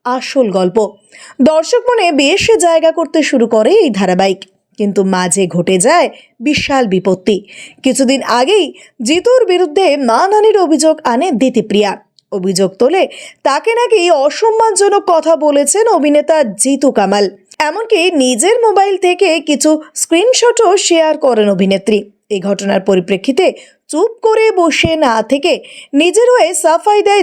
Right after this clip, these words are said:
জিতু কামালও। চরমে ওঠে দুই তারকার মধ্যেকার ঝামেলা। অনেকে এটাকে প্রমোশনাল স্ট্র্যাটেজি বললেও শেষ অবধি দেখা যায় দুজনে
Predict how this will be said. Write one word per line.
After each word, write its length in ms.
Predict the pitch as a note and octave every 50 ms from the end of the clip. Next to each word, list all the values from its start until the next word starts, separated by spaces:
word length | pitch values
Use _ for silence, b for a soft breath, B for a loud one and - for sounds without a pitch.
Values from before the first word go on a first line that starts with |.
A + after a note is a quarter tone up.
| B3
জিতু 260 | G#3 C#4+ D#4 D#4 E4+ -
কামালও। 400 | - A#3+ G3+ G3+ G#3 G#3 A3 G#3 G3+ - - _ _ -
চরমে 380 | - A3+ G#3 G3+ G#3+ G#3 A3 A3
ওঠে 260 | G#3+ G#3 G#3 G#3 F4+ A4+ A4
দুই 160 | F#4+ F4+ F4
তারকার 460 | - E4+ E4 D#4+ E4+ E4 F4 E4+ E4+ D#4+ C#4
মধ্যেকার 580 | C4+ C4+ D4 B3+ A#3 - C#4 D4+ D4+ C4 A#3 G3+
ঝামেলা। 380 | F3+ - G3+ G3 G3+ G#3 A3+ G#3+ G3+ - B B B B B B B B -
অনেকে 380 | D4 D#4 F4+ A4 A#4 A#4+ A#4+ F#4+ F4+ F#4 F4+
এটাকে 280 | F4 E4+ E4 E4 F4 F4
প্রমোশনাল 580 | C#4 - D#4 C4 A#3 B3 B3 B3+ E4 F4+ G4+ A4
স্ট্র্যাটেজি 480 | A4 - - F4 D#4+ E4+ E4+ C4+ E4 E4
বললেও 380 | B3+ C4 A#3 A#3 C#4 E4+ D#4+ A3+ G3+ - _ _ -
শেষ 240 | - - - - - A#3+
অবধি 220 | G#3+ G3 G3 A3
দেখা 300 | G3+ G3+ G3 F#3+ G#3+ G3+
যায় 300 | F#3 F3+ - E4 F#4 F4 C#4+ B B B B B B B C4
দুজনে 420 | C#4 E4+ F4+ G4+ A#4 B4 B4 G#4+